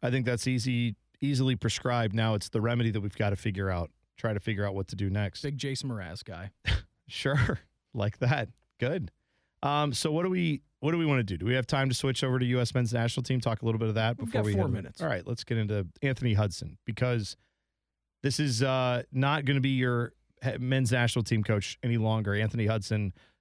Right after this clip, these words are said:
Speaker 1: the interim coach, has announced that he is leaving his role, presumably to go take a job elsewhere.
Speaker 2: Mm-hmm.
Speaker 1: Uh, he's departing to take a head coaching role in the Middle East, it says. Uh, that's, uh, according
Speaker 2: Could
Speaker 1: to
Speaker 2: be
Speaker 1: E S P N.
Speaker 2: coaching Ronaldo.
Speaker 1: Could be. Could be coaching him.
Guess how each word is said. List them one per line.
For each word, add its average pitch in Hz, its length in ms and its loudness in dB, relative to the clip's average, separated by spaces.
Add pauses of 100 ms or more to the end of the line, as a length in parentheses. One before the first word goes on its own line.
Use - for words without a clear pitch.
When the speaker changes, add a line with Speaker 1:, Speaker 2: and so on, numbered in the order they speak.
(120)
Speaker 1:
the 123 200 -2
interim 156 640 2 (240)
coach, 98 520 -2 (640)
has 123 640 0
announced 127 460 0
that 117 160 0
he 127 280 2
is 110 200 0
leaving 160 460 2
his 131 200 2
role, 104 400 2
presumably 123 500 4
to 110 80 2
go 110 120 2
take 107 240 0
a 110 40 -2
job 104 420 0
elsewhere. 127 500 -2
Speaker 2:
Mm-hmm. 104 320 -10 (220)
Speaker 1:
Uh, 101 120 2
he's 107 200 0
departing 117 300 0
to 98 80 -4
take 110 100 2
a 104 40 2
head 113 160 2
coaching 120 260 2
role 117 180 4
in 117 100 2
the 113 40 2
Middle 143 320 2
East, 139 280 0
it 98 100 -10
says. - 420 -12 (280)
Uh, 107 120 2
that's, 113 400 -2
uh, 113 280 0 (240)
according 123 240 2
Speaker 2:
Could 113 40 4
Speaker 1:
to 113 40 4
Speaker 2:
be 113 40 2
Speaker 1:
E 117 40 2
S - 60 2
P - 40 0
N. 185 40 -2
Speaker 2:
coaching - 160 0
Ronaldo. 165 460 -2 (460)
Speaker 1:
Could 147 160 0
be. 190 280 0 (300)
Could 139 140 0
be 131 120 2
coaching 131 340 0
him. 135 240 4